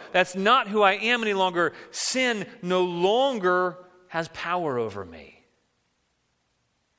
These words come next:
Look in verse four. It says, "We were buried, therefore, with him by baptism into death,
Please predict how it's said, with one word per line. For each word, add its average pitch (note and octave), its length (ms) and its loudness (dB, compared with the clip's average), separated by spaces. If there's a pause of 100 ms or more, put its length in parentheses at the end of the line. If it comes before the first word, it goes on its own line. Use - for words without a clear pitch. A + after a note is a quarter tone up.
(600)
Look D3+ 140 -8
in C#3 80 -8
verse B2+ 260 -6
four. A#2 300 -6
It G2+ 60 -8
says, A#2 200 -12
"We C3+ 120 -8
were B2 80 -4
buried, C#3+ 440 -6
therefore, F2 640 -16 (1040)
with C3 180 -6
him A#2+ 140 -8
by G#2+ 140 -4
baptism A2 680 -8
into D#3+ 480 -12
death, D3+ 600 -12